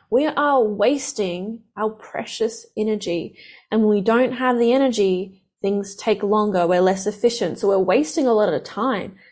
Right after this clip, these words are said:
Time is something we can't get back. Um, it's gone. So if there is a way that we can get back our time, our energy, and enjoy life,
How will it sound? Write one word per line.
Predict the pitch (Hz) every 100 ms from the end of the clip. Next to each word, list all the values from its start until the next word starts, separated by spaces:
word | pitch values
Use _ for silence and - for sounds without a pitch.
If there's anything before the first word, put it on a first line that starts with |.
| _ _ -
Time | - 320 440 466
is | 453
something | 330 311 262 247
we | 240
can't | - 214 277 -
get | - -
back. | - 262 - - - - - - - - -
Um, | 220 208 196 220 - _ _ _ _ _ _ -
it's | 240 233 -
gone. | - 208 277 233 185 -
So | - 254 233 226 -
if | 233 -
there | 254 302 370
is | 359
a | 277
way | 202 196 196 254 339 370 - _ _ _
that | 226 226 208
we | 254
can | 277 403 -
get | - 220 220 -
back | 208 196 -
our | 196 190
time, | 196 - 170 180 226 294 320 - - -
our | 202 190 -
energy, | 190 196 202 247 262
and | 202 202
enjoy | 196 190 196 196 208
life, | 196 185 185 247 262